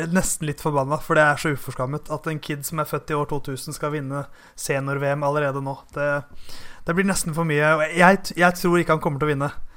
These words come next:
Eh, <laughs> men det har jeg sagt om han tidligere.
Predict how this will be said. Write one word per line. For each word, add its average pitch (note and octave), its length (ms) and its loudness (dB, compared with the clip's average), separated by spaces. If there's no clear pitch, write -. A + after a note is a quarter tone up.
Eh, D3+ 480 2
<laughs> D#3 60 12
men D#3+ 280 6
det - 80 2
har C3+ 160 2
jeg C3 100 -2
sagt - 300 -4
om D3 100 -2
han D#3+ 120 -2
tidligere. D3 380 0